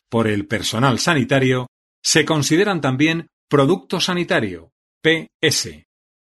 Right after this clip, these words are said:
En este caso, los guantes deben cumplir, además, con las disposiciones relativas a la comercialización de productos sanitarios del reglamento U E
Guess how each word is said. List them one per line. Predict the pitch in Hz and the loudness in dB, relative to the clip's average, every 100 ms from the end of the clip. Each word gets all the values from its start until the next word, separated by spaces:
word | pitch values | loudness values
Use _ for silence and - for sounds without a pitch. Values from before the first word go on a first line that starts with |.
| _ - | _ -8
En | 123 | -2
este | 143 151 | -2 0
caso, | 170 156 165 160 - _ | 0 2 0 -2 -8 _
los | 87 87 | -14 -2
guantes | 143 165 147 196 - - | 0 0 0 -2 -2 -10
deben | 120 151 165 143 | -4 0 0 0
cumplir, | 135 113 110 98 - | 0 0 -2 -4 -4
además, | 139 107 104 151 214 - - | -2 -2 -2 -2 -2 -4 -8
con | - 143 | -2 0
las | 143 139 | 2 0
disposiciones | 135 135 139 127 131 190 196 190 - | 0 -2 -2 -4 -2 -2 -2 -4 -6
relativas | 131 120 110 104 160 170 185 - _ _ | -8 -4 -4 0 0 2 0 -6 _ _
a | 123 | 0
la | 135 131 | 2 2
comercialización | 139 135 135 131 131 117 117 - 180 190 | 2 2 2 0 0 0 -2 -2 -2 0
de | 156 | -2
productos | 120 113 151 - 160 139 - | 0 -2 -2 -2 -2 -2 -4
sanitarios | - 175 165 143 147 113 104 107 - | -2 0 0 2 2 0 -2 -8 -12
del | - 90 101 | -14 -8 -8
reglamento | 92 98 104 127 156 139 165 165 - | -6 -6 -2 0 0 0 0 0 2
U | 165 147 - | 2 2 0
E | 160 220 | 0 0